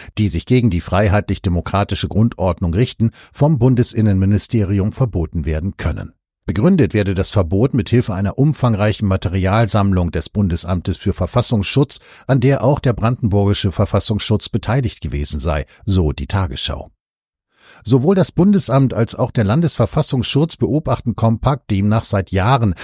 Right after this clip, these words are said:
und hätten das Medium seit Ende zweitausendeinundzwanzig als gesichert rechtsextremistisch bewertet. Politiker von C D U und S P D haben die Entscheidung begrüßt.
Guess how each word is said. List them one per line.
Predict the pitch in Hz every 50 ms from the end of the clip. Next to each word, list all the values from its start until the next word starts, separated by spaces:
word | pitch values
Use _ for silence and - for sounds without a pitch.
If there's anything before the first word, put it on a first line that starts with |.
| - - -
und | - - -
hätten | 123 127 147 120
das | 104 95 -
Medium | 107 98 98 107 113 110 127 143 143 139
seit | 104 92 85 80 -
Ende | 92 92 87 87
zweitausendeinundzwanzig | - - 101 90 85 - 90 85 - - 73 92 90 90 82 - - 95 104 - - 117 - -
als | 104 143 165 - - - _ -
gesichert | - 104 82 - 131 - - 131 123 - -
rechtsextremistisch | 90 87 - - - - - - - - 101 87 90 87 - - 104 95 - - - -
bewertet. | 143 113 92 71 - - - 78 - - - - _ _ _ _ _ _ _ _ _ _ _ _ - -
Politiker | 147 151 180 180 180 165 147 139
von | - 135 127 107
C | - - 143 120
D | 135 -
U | 143 156 165 139
und | 123 101
S | 104 113 - -
P | 117 104
D | - 127 147 151 135 104
haben | 110 110 101 101
die | 98 92
Entscheidung | 87 82 - - 92 85 82 82 78 -
begrüßt. | 85 76 - 98 95 - - - - - - -